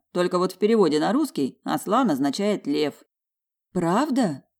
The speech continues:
удивилась я, не знавшая этого. Это же надо было случиться подобному совпадению.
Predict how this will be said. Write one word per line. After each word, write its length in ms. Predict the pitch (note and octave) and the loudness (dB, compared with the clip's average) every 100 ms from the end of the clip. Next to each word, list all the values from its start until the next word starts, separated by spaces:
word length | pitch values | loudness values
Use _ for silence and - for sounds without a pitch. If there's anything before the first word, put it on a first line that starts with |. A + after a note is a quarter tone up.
| _ | _
удивилась 680 | F#3+ E3+ E3+ E3+ G#3+ D3 C#3 | -2 0 0 0 0 -2 -4
я, 160 | D3+ D3 | -4 -4
не 140 | E3+ | -2
знавшая 560 | F3+ E3+ B2+ - C3+ C3 | -2 -4 -6 -8 -8 -8
этого. 300 | B2+ B2 - _ _ _ _ _ _ | -10 -14 -16 _ _ _ _ _ _
Это 220 | A3 A3 | -2 0
же 100 | G3+ | 2
надо 260 | A#3 A#3 G3+ | 2 2 2
было 200 | G3 G3 | 2 0
случиться 520 | A#3 A#3 F#3+ D3 D3+ | -2 -4 -4 -4 -4
подобному 520 | E3+ E3 D#3 D3 D3+ | -6 -2 0 0 0
совпадению. 760 | D#3 D#3+ F#3 F#3 D#3+ B2+ B2+ | -2 -6 -6 -2 0 0 -2